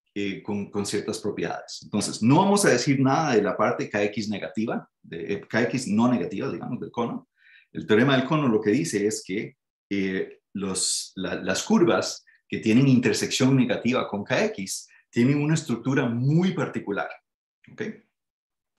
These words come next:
Entonces, eh, el, eh, en particular, bueno, un, lo, lo único que Damián no dijo la vez pasada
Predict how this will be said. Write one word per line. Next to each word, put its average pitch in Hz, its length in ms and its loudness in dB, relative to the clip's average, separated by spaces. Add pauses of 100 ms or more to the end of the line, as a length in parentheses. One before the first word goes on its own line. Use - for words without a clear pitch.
(500)
Entonces, 87 640 -6
eh, 92 560 -2 (240)
el, 92 640 -4 (460)
eh, 90 320 -2
en - 80 -4
particular, 156 480 2
bueno, 220 160 2
un, 98 320 -4 (160)
lo, 127 240 6
lo 131 120 6
único 190 300 4
que 147 100 0
Damián 131 380 2
no 139 140 0
dijo 139 240 -4
la 85 140 -6
vez 92 140 -8
pasada - 520 -8